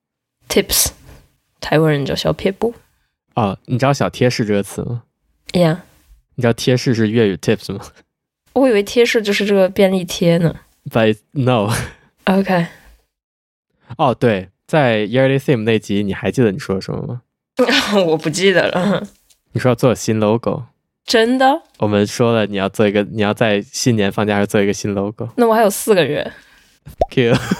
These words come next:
Speaker 1: <laughs> 我新年放假的时候生病了。All right。
Speaker 2: 哦，我新 logo。
Speaker 1: 我，我做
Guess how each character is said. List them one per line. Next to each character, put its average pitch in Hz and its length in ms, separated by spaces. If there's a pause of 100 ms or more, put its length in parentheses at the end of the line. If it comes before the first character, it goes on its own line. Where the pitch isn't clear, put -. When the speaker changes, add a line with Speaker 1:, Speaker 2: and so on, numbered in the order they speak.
(140)
Speaker 1:
<laughs> - 360
我 453 100
新 330 180
年 330 180
放 359 120
假 349 140
的 247 80
时 226 60
候 330 60
生 294 280
病 311 320
了。 135 340 (360)
All 156 80
right。 160 320
Speaker 2:
哦， - 320 (580)
我 113 120
新 113 220
logo。 107 280
Speaker 1:
我， 302 40
我 285 40
做 123 260